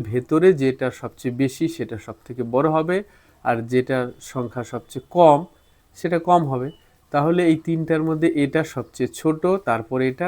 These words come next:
তারপরে এটা, আবার এটা কোথা থেকে এসছে? এইটার থেকে। আর মানের ঊর্ধ্বক্রম মানে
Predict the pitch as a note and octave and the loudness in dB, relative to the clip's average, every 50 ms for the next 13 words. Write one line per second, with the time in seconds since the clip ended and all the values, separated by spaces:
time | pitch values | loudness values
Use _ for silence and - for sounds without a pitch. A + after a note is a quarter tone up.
0 | F3+ - E3+ D3+ C#3+ - E3 D#3 D3+ C3+ - A#2+ A2+ A2+ A2+ A#2 A2+ B2+ C3+ C3 | -4 -4 -6 -6 -4 -2 -2 -2 -2 -2 -2 -4 -4 -2 -2 -2 -2 -4 -2 -2
1 | E3 D#3+ E3 D#3+ D#3 E3 E3 E3 - E3+ E3+ F3 E3 E3 - - - D#3+ E3 D#3+ | -4 -4 -4 -4 -4 -4 -4 -4 -4 -4 -2 -2 -4 -4 -6 -8 -8 -8 -4 -4
2 | D#3 D#3 D#3+ E3+ E3 E3 - C#3 B2+ C3 C#3 D3 _ _ _ - - - _ - | -4 -2 -2 -4 -6 -6 -8 -8 -8 -8 -8 -10 _ _ _ -20 -20 -20 _ -2
3 | B2 B2 A#2+ A#2+ A#2+ B2 B2 C3 D3 D#3+ D#3 D3 C#3 C3+ C3 D#3+ D#3 D#3+ D#3+ D#3+ | -2 0 0 0 0 0 0 0 2 2 2 0 0 0 0 0 0 0 0 -2
4 | D#3 D#3 D#3 D3+ D3 | 0 -2 -2 -4 -4